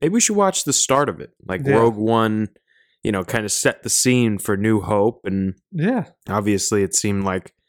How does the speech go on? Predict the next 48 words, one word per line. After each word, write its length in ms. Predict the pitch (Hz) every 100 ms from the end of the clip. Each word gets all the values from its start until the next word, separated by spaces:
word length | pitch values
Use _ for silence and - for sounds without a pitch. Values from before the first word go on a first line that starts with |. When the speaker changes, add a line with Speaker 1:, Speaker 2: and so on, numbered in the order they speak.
| _ _ _ - _ -
Speaker 1:
this 300 | 143 208 -
movie, 480 | 131 139 143 120 107
I 80 |
think, 260 | 104 113 92
could 220 | - 127
have 240 | 120 107 92
been 300 | 110 107 104
better 240 | 104 107
fleshed 400 | - 110 104 -
out 260 | 127 120 -
had 160 | 98
they 120 | 95 95
told 280 | - 101 95
the 40 |
story 360 | - 110 104 104
in 100 | 101
a 60 |
series. 520 | - 135 117 95 90 -
Speaker 2:
Yeah. 240 | 135 123 - _ _ _ 151
Yeah, 200 | 123 107 -
'cause, 160 | 131
like, 240 | 156 135 -
there's, 300 | 160 143 -
I 80 | 180
didn't 140 | 240
even 200 | 190 143
catch 360 | - 147 165 -
this 180 | 127 -
in 120 | 120
the, 200 | 120 139 139
in 80 |
the 80 | 117
first 340 | - 156 165 -
viewing, 220 | 123 117
but 160 | 127
there 160 | - 156
is 100 | 143
a 60 | 127
relationship 840 | 123 131 190 - 143 - 135 -
between 460 | 131 - 127 120 - _ _ _ _ 143
Galen 380 | 135 151 143 143
Erso 520 | 151 160 - 131 131 143
and 300 | 131 123 117
the, 400 | 123 117 123 - _ _ _ _ _ _ -
the 100 | 123
Imperial 460 | 120 - 147 139
pilot 580 | 117 - 143 160 139 135
that, 180 | 131 -